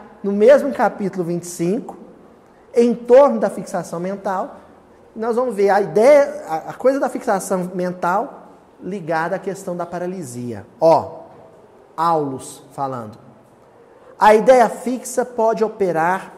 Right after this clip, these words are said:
a indefinida estagnação da vida mental no tempo. Estagnação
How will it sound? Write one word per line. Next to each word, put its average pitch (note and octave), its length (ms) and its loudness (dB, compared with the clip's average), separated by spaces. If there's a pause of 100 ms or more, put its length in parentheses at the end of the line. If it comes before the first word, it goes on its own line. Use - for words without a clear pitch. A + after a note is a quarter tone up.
(120)
a E3 100 -2
indefinida G#3 1300 -4 (960)
estagnação C4 1500 0
da A3+ 160 0
vida G#3+ 260 -2
mental F#3 400 -4
no F#3+ 100 -6
tempo. D#3+ 380 -10 (880)
Estagnação F#3+ 1300 -4